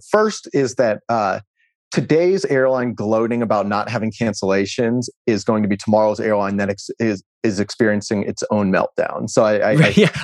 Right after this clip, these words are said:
Speaker 2: I am
Speaker 1: I,
Speaker 2: not
Speaker 1: I, I don't
Speaker 2: representing the, the company of Frontier Spirit, that's for sure.
Speaker 1: Exactly. I don't want to pretend as though Spirit and Frontier don't ever experience their own, uh, uh,
Speaker 2: <laughs>
Speaker 1: waves of meltdowns. They absolutely do. That having been said, there are a few factors, I think, why we're seeing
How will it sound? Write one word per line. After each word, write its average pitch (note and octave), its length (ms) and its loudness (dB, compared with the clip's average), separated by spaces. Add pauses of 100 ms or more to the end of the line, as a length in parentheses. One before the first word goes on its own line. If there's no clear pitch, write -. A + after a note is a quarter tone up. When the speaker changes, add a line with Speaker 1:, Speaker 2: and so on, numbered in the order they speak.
Speaker 2:
I F#3+ 80 4
am B3 120 4
Speaker 1:
I, - 20 0
Speaker 2:
not B3 80 4
Speaker 1:
I, - 20 6
I A#3+ 60 4
don't F#3+ 80 -2
Speaker 2:
representing G3 640 2
the, D#3+ 280 0
the E3 120 0
company E3+ 400 0
of D3 100 0
Frontier D3 460 0
Spirit, G#2+ 400 -2
that's A2 140 -6
for G#2+ 100 -10
sure. F#2 260 -6
Speaker 1:
Exactly. C3 560 2
I B2+ 60 0
don't D#3+ 240 2
want D#3 120 2
to D3 40 -2
pretend C3+ 400 -2
as B2+ 120 -2
though B2 140 0
Spirit B2+ 380 0
and A2+ 80 -8
Frontier A#2 360 -2
don't A2+ 360 -2
ever G#2+ 260 0
experience G#2+ 440 -4
their G#2+ 180 2
own, G#2 300 2
uh, D3 280 2
uh, G2 320 2
Speaker 2:
<laughs> - 40 -16
Speaker 1:
waves G#2+ 260 -2
of G2+ 80 -6
meltdowns. G2 560 -2
They B2+ 140 4
absolutely G#2 640 -2
do. - 120 -8 (280)
That E3+ 220 2
having C#3+ 340 0
been G2 200 -4
said, A#2 420 0 (260)
there D3 80 2
are D#3 40 2
a D3+ 40 -4
few B3+ 220 -2
factors, C3 580 -2
I A#2 100 0
think, A#2 220 -4
why G#2+ 580 0
we're G#2+ 200 -2
seeing G2+ 520 -2